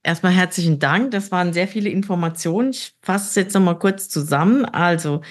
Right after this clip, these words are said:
wir haben die primären Kopfschmerzen und das bedeutet, man findet eigentlich keine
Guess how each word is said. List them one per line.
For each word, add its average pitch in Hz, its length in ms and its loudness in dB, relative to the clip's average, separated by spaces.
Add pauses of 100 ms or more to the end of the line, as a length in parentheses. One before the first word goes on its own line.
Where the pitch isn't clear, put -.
(280)
wir 180 160 2
haben 165 400 4
die 147 200 -4
primären 202 680 2
Kopfschmerzen 233 920 0 (440)
und 170 400 0
das 196 180 0
bedeutet, 180 600 0
man 180 180 -2
findet 190 260 0
eigentlich 165 360 -2
keine 165 500 0